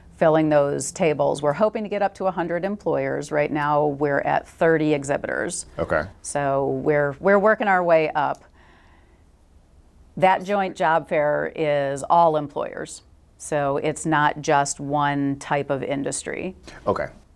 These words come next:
Speaker 1: We are drawing in from healthcare, we're drawing in from manufacturing, we're drawing in from trucking and logistics, we're drawing in from warehousing.
Speaker 2: Mm-hmm.
Speaker 1: So there's a little bit of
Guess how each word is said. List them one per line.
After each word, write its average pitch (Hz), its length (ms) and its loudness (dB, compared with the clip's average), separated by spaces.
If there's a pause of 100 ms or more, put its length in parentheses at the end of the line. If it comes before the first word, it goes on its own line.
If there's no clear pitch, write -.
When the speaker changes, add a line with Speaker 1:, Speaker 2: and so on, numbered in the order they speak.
(220)
Speaker 1:
We 151 260 -2
are 139 400 0
drawing 147 460 -2
in 143 100 -6
from 143 180 -6
healthcare, 143 560 -2
we're 147 160 -2
drawing 143 380 -4
in 147 100 -8
from 151 160 -6
manufacturing, 143 920 -4
we're 151 140 -4
drawing 143 340 -4
in 143 140 -6
from 143 200 -6
trucking 143 400 -4
and 143 80 -6
logistics, 143 720 -6
we're 147 80 -8
drawing 147 300 -4
in 151 80 -8
from 151 220 -6
warehousing. 143 800 -4
Speaker 2:
Mm-hmm. 170 300 -4 (120)
Speaker 1:
So 175 140 -4
there's 170 180 2
a 175 60 0
little 175 260 4
bit 156 160 2
of 147 180 2